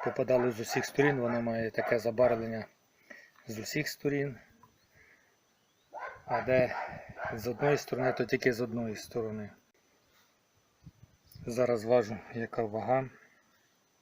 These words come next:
Отакі були, це середня вага.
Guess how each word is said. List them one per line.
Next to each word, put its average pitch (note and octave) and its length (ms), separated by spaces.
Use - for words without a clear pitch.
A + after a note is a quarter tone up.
Отакі B2+ 360
були, A#2+ 260
це - 380
середня A#2+ 520
вага. B2+ 400